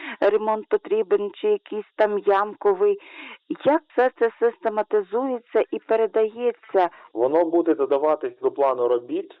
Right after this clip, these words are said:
Speaker 2: міста на рік і буде передаватися в департамент Ж К Х. Вони будуть приймати рішення, е, на що є,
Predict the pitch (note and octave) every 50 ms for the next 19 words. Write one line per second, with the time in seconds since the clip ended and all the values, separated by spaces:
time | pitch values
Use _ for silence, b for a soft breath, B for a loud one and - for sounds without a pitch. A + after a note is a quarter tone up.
0 | _ _ - D#3 E3 E3+ D#3+ E3 - D#3+ D3+ D3 D#3 - C#3 C#3+ C#3+ C#3+ D3 D3
1 | C#3+ - - - _ _ _ - C#3+ D3 D3 C#3+ C#3 C#3 - A#2 C3+ C#3 C3+ B2+
2 | - B2+ A#2+ A#2+ A#2+ A#2+ B2+ B2 A#2+ A#2+ - - A#2 G#2+ A2+ A2 A2+ A2+ - A#2
3 | A#2 A2+ A2 G2+ A2 A2 - B2 A#2+ - D#3 E3 F3+ E3 C3+ A#2+ A#2+ A#2 A#2+ A#2
4 | A2+ A2 _ - A#2 A2+ A2+ A2 A2 - A2 A2+ A#2+ A#2 - B2 A2+ A2 G#2+ G2+
5 | B B B B B - G#2+ A2 A2 A2 A2 A2 A2 A2 A2+ A2+ B2 C3 C3 -
6 | - - - C#3 B2+ A#2 A2+ G#2+ G#2+ C3 D#3+ F#3 G3 G3